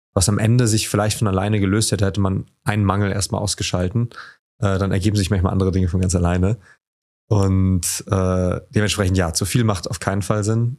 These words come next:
Aber ich kann jetzt auch nicht sagen, hey, es gibt das eine Blutbild, was für jeden sofort Sinn macht. Ich würd's immer ein bisschen problembezogen machen,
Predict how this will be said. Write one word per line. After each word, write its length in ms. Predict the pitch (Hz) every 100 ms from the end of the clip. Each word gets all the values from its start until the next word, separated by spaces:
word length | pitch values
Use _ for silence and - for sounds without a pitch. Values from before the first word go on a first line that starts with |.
| -
Aber 140 | 95
ich 80 | 92
kann 100 | 110
jetzt 80 | 101
auch 80 | 110
nicht 100 | 104
sagen, 240 | 101 101
hey, 120 | 98 95
es 100 | -
gibt 160 | 92
das 100 | 113
eine 300 | - 104 107
Blutbild, 460 | 98 110 - 95 98
was 140 | 92
für 100 | -
jeden 540 | 90 98 98 98 95 -
sofort 380 | 104 92 98 90
Sinn 140 | 104
macht. 340 | 95 101 - - _ _ _ _ _ -
Ich 80 | 98
würd's 120 | -
immer 180 | 113 107
ein 60 |
bisschen 220 | 98 98
problembezogen 720 | 90 87 98 110 107 - 113 110
machen, 400 | 110 107 117